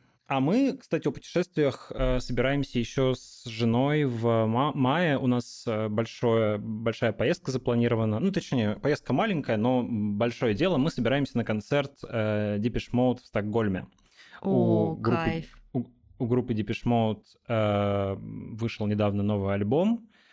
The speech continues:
Speaker 1: Моя жена большая поклонница, прям фанатка, можно сказать. Но она ни разу не была на концерте.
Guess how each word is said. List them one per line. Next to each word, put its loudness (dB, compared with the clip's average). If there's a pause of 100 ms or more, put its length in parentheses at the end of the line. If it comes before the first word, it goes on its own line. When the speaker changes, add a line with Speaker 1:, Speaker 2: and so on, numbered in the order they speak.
(240)
Speaker 1:
Моя 0
жена 0
большая -2
поклонница, -2
прям -4 (400)
фанатка, -2
можно -10
сказать. -6
Но 0
она 2
ни 2
разу 0
не 2
была 2
на -2
концерте. -6